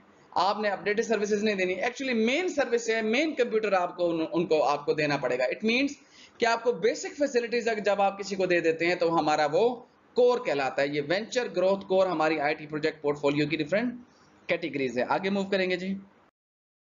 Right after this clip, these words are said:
बहुत आसान है जी। यहाँ पे role of project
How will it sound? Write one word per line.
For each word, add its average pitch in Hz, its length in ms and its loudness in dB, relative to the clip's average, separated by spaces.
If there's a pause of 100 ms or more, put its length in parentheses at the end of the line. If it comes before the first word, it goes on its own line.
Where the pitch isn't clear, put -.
(760)
बहुत 190 220 12
आसान 196 280 12
है 185 60 12
जी। 185 80 8
यहाँ 185 200 8
पे 185 140 6
role 180 240 6
of 185 80 4
project 175 320 -2